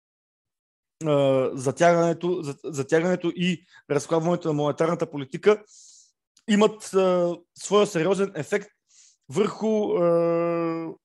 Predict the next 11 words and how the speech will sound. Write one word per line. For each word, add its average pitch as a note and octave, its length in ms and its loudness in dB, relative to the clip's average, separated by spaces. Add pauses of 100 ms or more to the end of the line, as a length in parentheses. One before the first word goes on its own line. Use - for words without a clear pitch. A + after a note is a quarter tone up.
(140)
абсолютно G3 380 -6
всички F#3+ 400 -8
активи E3 360 -6
по D#3 80 -10
света. B2 300 -6 (680)
Златото F3+ 380 2
и G3 60 6
среброто E3+ 380 4
не D3+ 100 6
са - 120 4
изключение. C3+ 580 0